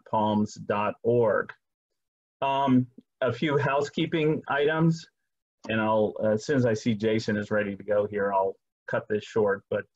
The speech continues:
uh, he's still waiting for his computer, it appears.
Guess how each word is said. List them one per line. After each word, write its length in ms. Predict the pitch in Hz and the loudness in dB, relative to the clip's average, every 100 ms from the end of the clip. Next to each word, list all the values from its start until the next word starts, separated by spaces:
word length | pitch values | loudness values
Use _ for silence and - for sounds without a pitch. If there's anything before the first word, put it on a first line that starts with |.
| 104 | -4
uh, 220 | 101 98 101 _ _ 104 | -2 -6 -8 _ _ -14
he's 200 | 104 - | -12 -6
still 280 | 113 101 | 0 0
waiting 280 | 101 104 98 | 0 -2 -2
for 140 | - 104 | -2 -4
his 120 | - | -4
computer, 520 | - 95 107 98 95 | -12 -8 -4 0 2
it 80 | 95 | 0
appears. 460 | - 101 98 101 | -2 -2 -2 -4